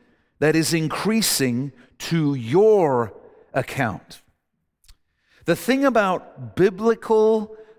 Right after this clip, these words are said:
generous, and faithful giving that blesses any sincere pastor the most is not the dollars and cents. It's the hard evidence that someone's faith and trust in Jesus is growing.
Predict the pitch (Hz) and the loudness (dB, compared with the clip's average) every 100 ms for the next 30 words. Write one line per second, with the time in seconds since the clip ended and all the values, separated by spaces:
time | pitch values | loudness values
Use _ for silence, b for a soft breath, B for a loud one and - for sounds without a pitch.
0 | - 110 113 180 220 226 220 220 - - | -12 -6 0 0 2 0 2 0 0 -4
1 | - - - B - 151 - 202 214 214 | -4 -6 -12 B -6 -4 -4 -2 -2 -2
2 | - 190 175 170 156 156 127 120 180 180 | -2 -2 0 -2 0 -2 -2 0 0 0
3 | 185 170 - - 220 240 254 - 220 196 | -2 -4 -4 0 2 2 2 0 0 -2
4 | - 202 180 - 160 165 160 - 160 139 | -2 0 -2 -2 -2 0 -2 -4 -4 -2
5 | 143 143 110 - - - B B B B | 0 0 -2 -8 -18 -20 B B B B
6 | B B 208 139 165 196 247 - 196 190 | B B 0 0 0 2 2 0 0 2
7 | 190 190 160 156 151 - 175 147 - - | 2 0 -2 -4 -4 -2 -2 -2 -6 -8
8 | - _ _ _ _ _ _ b b b | -10 _ _ _ _ _ _ b b b
9 | b 202 202 - 175 151 - 190 220 226 | b -2 -2 -2 -4 -4 -4 0 2 4
10 | 214 - - 214 202 151 143 147 160 143 | 0 -2 0 0 0 0 0 -2 -2 -4
11 | - - 196 196 175 147 - - 190 208 | -4 -4 -2 -2 -2 -2 -6 -2 -2 -2
12 | - 160 143 - 175 165 - 143 127 147 | -4 -6 -4 -2 0 0 -4 -4 -2 -2
13 | 170 139 135 - 143 113 104 135 139 123 | -2 -2 -4 -2 -4 -4 -4 0 0 0
14 | 98 | -4